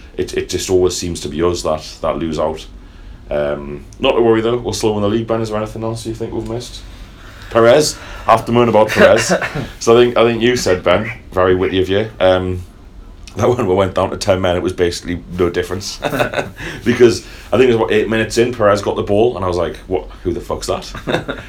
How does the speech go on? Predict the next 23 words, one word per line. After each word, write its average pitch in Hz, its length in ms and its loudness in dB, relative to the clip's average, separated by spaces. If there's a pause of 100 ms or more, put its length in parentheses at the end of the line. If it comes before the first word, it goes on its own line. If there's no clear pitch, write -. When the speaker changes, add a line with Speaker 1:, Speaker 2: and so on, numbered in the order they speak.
Speaker 1:
<laughs> - 120 -16
Oh, 117 220 6
yeah. 87 180 2
Speaker 2:
What's, 151 280 -2
what's 165 240 0
Yedlin 180 400 6
doing 180 200 6
there, 170 180 6
man? 107 160 6
Speaker 1:
Yeah, 101 580 0
it 113 40 8
was, 117 180 6
like 113 140 4
I 101 60 2
Speaker 2:
What - 40 2
Speaker 1:
would 95 80 0
Speaker 2:
are - 40 -4
you 92 300 4
Speaker 1:
say, - 60 -14
Speaker 2:
doing? - 160 -14
Speaker 1:
Mister 107 340 -2
Invisible 92 480 0
again. 82 400 -2